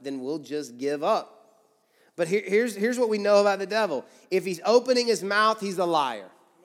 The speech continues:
That's what we know is true. Have you ever had a friend or a family member, you just know they're a liar, so whatever they say, you're like, "That's not true,"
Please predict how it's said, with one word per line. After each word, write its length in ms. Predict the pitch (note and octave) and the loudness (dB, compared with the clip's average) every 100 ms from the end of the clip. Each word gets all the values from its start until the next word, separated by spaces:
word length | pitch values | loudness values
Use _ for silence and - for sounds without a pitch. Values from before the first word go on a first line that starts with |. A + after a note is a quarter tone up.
| _ | _
That's 180 | - F#3 | -6 -4
what 140 | A#3 A3+ | -2 -2
we 100 | A3 | -2
know 240 | A3 A3+ | 0 2
is 140 | A3 | 2
true. 160 | A3 B3+ | 0 0
Have 160 | F#3 F#3 | 2 4
you 60 | |
ever 140 | C#4 D4+ | 4 6
had 140 | C4+ | 4
a 60 | A#3 | 4
friend 540 | - A3+ A3+ A3+ A3 | -2 0 0 -2 -2
or 80 | F#3+ | -2
a 40 | F#3 | -2
family 320 | G#3 G#3+ G#3+ | -4 -4 -4
member, 420 | G#3 G#3 G#3 G3+ - _ | -4 -4 -4 -6 -8 _
you 100 | F#3 | -8
just 220 | G3+ A3+ | -4 -2
know 340 | E3+ F3 F#3+ A3 | 0 2 6 6
they're 180 | A3 G3 | 6 4
a 60 | |
liar, 420 | F3 F3 F3+ F#3 | 6 8 6 4
so 160 | F3+ E3 | -2 -4
whatever 300 | D#3 F#3+ G#3 | -4 -2 -2
they 140 | G3 | -4
say, 360 | F#3 G3 F#3+ F#3 | -4 -2 -2 0
you're 140 | F3+ | 0
like, 320 | D#3+ D3 C3+ B2 | 0 -2 -4 -6
"That's 200 | D3 - | -8 -6
not 180 | C3+ | -10
true," 180 | - A2 | -10 -14